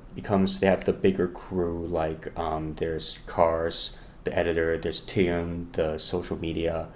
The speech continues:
that they have an actual workflow for doing this and not a more like, "Oh, if Yella and Dion likes your idea, we'll use it." Like, that's not,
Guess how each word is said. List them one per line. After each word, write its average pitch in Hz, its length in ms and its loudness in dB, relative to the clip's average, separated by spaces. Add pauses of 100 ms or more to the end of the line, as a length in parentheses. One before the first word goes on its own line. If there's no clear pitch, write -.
(640)
that - 140 8
they 123 80 8
have 143 180 4
an 123 160 4
actual 90 720 2
workflow 95 520 0
for 104 120 -6
doing 104 260 0
this 113 240 2
and 90 160 -4
not 85 260 -2
a 85 60 -6
more 82 260 -4
like, 80 280 -6 (320)
"Oh, 120 240 12
if 101 240 4
Yella 131 380 6
and 127 200 2
Dion 104 340 4
likes 95 280 4
your 104 160 0
idea, 90 420 0
we'll 92 220 4
use 98 280 -2
it." - 160 -4
Like, 95 140 0
that's 117 260 6
not, 117 280 4